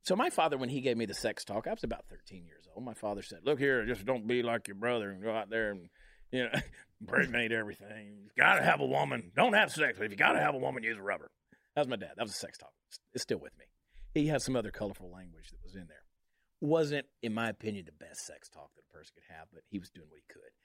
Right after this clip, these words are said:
So I had to explain to him, "Okay, first of all, if you don't want S T Ds, don't have sex but with one woman for the rest of your life." He goes, "Well, how does that work?" And I said, <laughs> "You just don't get S T Ds. And, I mean, unless you're having sex with a woman who's had sex with a lot of other people."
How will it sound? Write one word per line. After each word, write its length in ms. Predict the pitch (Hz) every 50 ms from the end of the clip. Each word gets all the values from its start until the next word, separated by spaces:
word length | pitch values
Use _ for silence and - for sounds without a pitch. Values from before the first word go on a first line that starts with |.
| _ _ _ _ _
So 400 | - - - 135 123 120 110 - - _ _
I 100 | - 139
had 180 | 139 135 131 107
to 20 |
explain 340 | 101 - - - 165 156 143
to 40 | 127 113
him, 140 | 110 110 101
"Okay, 200 | - - - 95
first 300 | - - 170 202 202 -
of 80 | 110 214
all, 80 | 101
if 100 | 98 -
you 60 | 101 95
don't 180 | 127 151 160
want 160 | 143 127 113 -
S 160 | 120 107 -
T 160 | - 104 98
Ds, 360 | 95 104 110 113 120 123 - _ _ _
don't 140 | - 180 220
have 140 | 214 214 -
sex 220 | - 190 175 - -
but 80 | - 170
with 140 | 180 180
one 160 | 180 170 185 185
woman 220 | 185 185 139 104
for 100 | - 110
the 60 | 104
rest 200 | 101 113 110 -
of 40 | -
your 100 | 120 110
life." 100 | 87 - - _ _ _ _ _
He 100 | 143 135
goes, 140 | 123 110
"Well, 100 | 117 117
how 60 | 127 151
does 80 | 160 -
that 120 | 147 -
work?" 160 | 170 202 233 -
And 80 | 120
I 20 | -
said, 100 | 135 - - _
<laughs> 120 | 165 -
"You 120 | - 240 190
just 180 | - 180 -
don't 140 | - 196 196
get 120 | 190 180 180
S 120 | 170 160
T 120 | - 180
Ds. 220 | 175 214 294 302 - - - - - _
And, 140 | 220 180 165
I 80 | -
mean, 120 | 175 175 139
unless 160 | 131 139 107
you're 80 | 113 120
having 120 | 117 101
sex 200 | 98 123 110 101 -
with 80 | 110
a 20 | 101
woman 180 | 101 113 110
who's 60 | 90 98
had 120 | 107 95 -
sex 180 | - 107 95
with 100 | - 98
a 20 | 95
lot 160 | 95 110 107
of 80 | 95 92
other 80 | 85
people." 500 | - - 160 208 - 127 127 160 - -